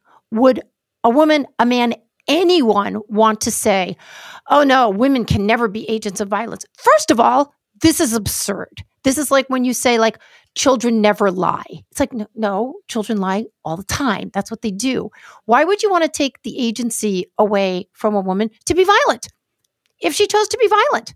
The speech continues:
okay, she's a violent person. That, you know, that's how it is. There are violent women. And, you know, Amber Heard, maybe,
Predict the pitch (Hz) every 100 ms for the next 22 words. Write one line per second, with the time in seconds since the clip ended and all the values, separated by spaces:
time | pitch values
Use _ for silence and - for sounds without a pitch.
0 | - 427 554 415 571 339 370 381 508 349
1 | 427 523 - _ - 381 - _ _ 370
2 | 508 277 - 494 480 571 494 - - _
3 | _ 320 349 370 294 277 302 262 277 285
4 | - _ _ _ - - 277 277 254 -
5 | 294 247 277 _ 208 233 254 254 240 269